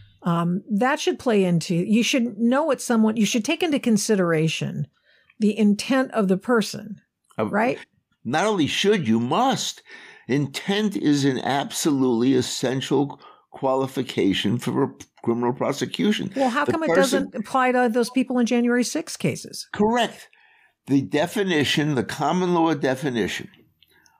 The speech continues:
Speaker 2: of what a crime is, is an intentional act by a person who knew that he or she was violating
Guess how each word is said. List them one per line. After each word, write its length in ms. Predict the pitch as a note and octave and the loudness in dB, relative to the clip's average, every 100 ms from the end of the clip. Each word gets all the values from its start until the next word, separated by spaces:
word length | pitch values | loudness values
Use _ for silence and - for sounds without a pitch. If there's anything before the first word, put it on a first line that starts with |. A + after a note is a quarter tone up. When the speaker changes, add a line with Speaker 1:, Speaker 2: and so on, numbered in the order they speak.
| _ | _
Speaker 2:
of 200 | - G#2+ | -6 -6
what 200 | A2+ B2 | -2 0
a 220 | B2+ A2 - | -2 -4 -14
crime 480 | - C#3+ C3 A#2+ G#2+ | -8 -2 0 0 0
is, 320 | E2 - - | -2 -6 -10
is 400 | - G#2 G#2 G2 - - - - | -4 0 0 0 -6 -20 -20 -16
an 120 | - A#2 | -4 0
intentional 960 | A#2 G#2+ - D#3+ G3+ G#3+ - G3 F#3+ - | 0 -2 -6 -4 0 0 0 0 0 0
act 400 | C3 A#2+ G2+ - - | 0 2 0 -8 -6
by 100 | A2+ | -4
a 120 | A2+ | -4
person 680 | - A#2+ G2+ - A2+ G#2+ G#2+ - - _ | -4 -2 -2 0 0 0 -4 -16 -20 _
who 240 | - D3 | 0 2
knew 800 | C#3 C3+ D3+ A3+ B3 C3+ G2 F#2+ - - | 4 2 0 2 4 2 0 -6 -14 -4
that 120 | A2+ | -4
he 240 | A#2 E3 E3+ | 2 2 4
or 120 | D#3+ | 2
she 320 | - C#3 C3+ | 2 2 4
was 240 | B2+ A#2 | 4 2
violating 920 | F#2 - A2+ A#2+ A#2+ A2+ G#2+ G2 G2 | 0 0 2 2 2 2 2 2 0